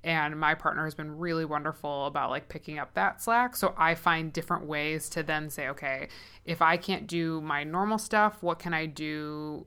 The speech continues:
that either, either says thank you in a, in a special way or picks up other tasks, um, more often when I have the capacity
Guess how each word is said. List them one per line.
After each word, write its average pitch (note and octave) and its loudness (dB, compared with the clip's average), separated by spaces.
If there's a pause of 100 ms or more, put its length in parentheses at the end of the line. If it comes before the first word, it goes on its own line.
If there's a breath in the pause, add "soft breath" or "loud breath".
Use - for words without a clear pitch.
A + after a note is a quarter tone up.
that D#3+ -2
either, D#3 -6
either F#3 2
says E3 -2
thank F#3 0
you C4 0
in A#3+ -2
a, A3+ -2
in F#3+ -4
a D#3+ -2 (100)
special A#3 0
way A3+ 4 (100)
or D#3 4 (160)
picks F#3 -2
up D#3+ 0
other E3+ 2
tasks, C#3 0 (320 loud breath)
um, D3+ 0
more E3 0
often C#3+ 0
when C#3+ -2
I C#3 -4
have C#3+ -4
the D3 -6
capacity C3 -8